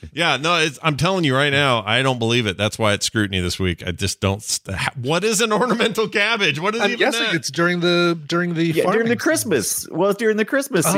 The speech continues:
Speaker 3: when
Speaker 2: Oh.
Speaker 3: Santa, when Santa's flipping out. I mean, you know, you, you got your ornamental cabbage. I mean, what else
Speaker 2: Did
Speaker 3: you
Speaker 2: they
Speaker 3: gonna
Speaker 2: have ornamental
Speaker 3: do?
Speaker 2: cabbage?
Speaker 1: He said
Speaker 2: Cabbage ornaments
Speaker 3: What else
Speaker 2: on
Speaker 3: you
Speaker 2: the,
Speaker 3: gonna do?
Speaker 2: uh,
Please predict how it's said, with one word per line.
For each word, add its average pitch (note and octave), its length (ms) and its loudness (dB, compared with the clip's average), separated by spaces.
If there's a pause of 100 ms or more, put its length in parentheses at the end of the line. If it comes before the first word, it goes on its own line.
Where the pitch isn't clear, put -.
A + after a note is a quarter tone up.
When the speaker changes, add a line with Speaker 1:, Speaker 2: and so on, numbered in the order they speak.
(180)
Speaker 3:
when A3 100 2
Speaker 2:
Oh. G3 200 2
Speaker 3:
Santa, D#3+ 440 2
when D3+ 240 0
Santa's E3 380 0
flipping F3+ 300 0
out. F#3+ 200 2
I - 40 4
mean, C#3 200 2
you D3+ 60 2
know, A#2+ 160 2
you, C#3 200 2
you G#2+ 100 -12
got C3+ 220 0
your A#2+ 80 4
ornamental C#3+ 300 2
cabbage. E3 440 -2
I F#2+ 40 0
mean, F#2+ 180 2
what B2+ 100 2
else F#3 120 -4
Speaker 2:
Did G#3 100 2
Speaker 3:
you C#4 80 0
Speaker 2:
they - 60 2
Speaker 3:
gonna G3+ 120 -2
Speaker 2:
have G#3+ 180 0
ornamental F3+ 540 0
Speaker 3:
do? D3 140 -4
Speaker 2:
cabbage? G#3+ 520 -4
Speaker 1:
He G3+ 160 0
said - 280 2
Speaker 2:
Cabbage F3 120 -4
ornaments F3+ 400 0
Speaker 3:
What E3+ 140 2
else - 0 -
Speaker 2:
on A#2 80 0
Speaker 3:
you - 140 2
Speaker 2:
the, D#3+ 60 4
Speaker 3:
gonna D3 120 2
do? D3 40 -6
Speaker 2:
uh, - 40 -12